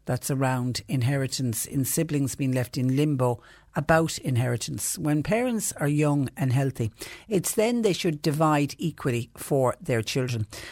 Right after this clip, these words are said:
As if they die and they haven't sorted things out properly, it can cause permanent friction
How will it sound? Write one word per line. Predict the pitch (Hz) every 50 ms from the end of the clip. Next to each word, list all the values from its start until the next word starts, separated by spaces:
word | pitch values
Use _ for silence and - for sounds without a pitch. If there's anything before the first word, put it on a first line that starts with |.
| - - -
As | 165 143 160
if | 196 220 - -
they | - 214 190 180 165 -
die | - 165 - 160 151 139 131 127 123 135 147 - _ -
and | - 131 131
they | 131 117
haven't | - - 175 175 185 175 170
sorted | - 180 147 143 - - -
things | - 147 135 123 -
out | 143 127 123 -
properly, | - - 131 117 - - 123 117 117 - -
it | - - 139 -
can | - - 190 180 175 190 185
cause | 180 - 156 135 127 123 - -
permanent | - - 165 151 143 143 131 120 117 - -
friction | - - - 147 - - - - 120 117 -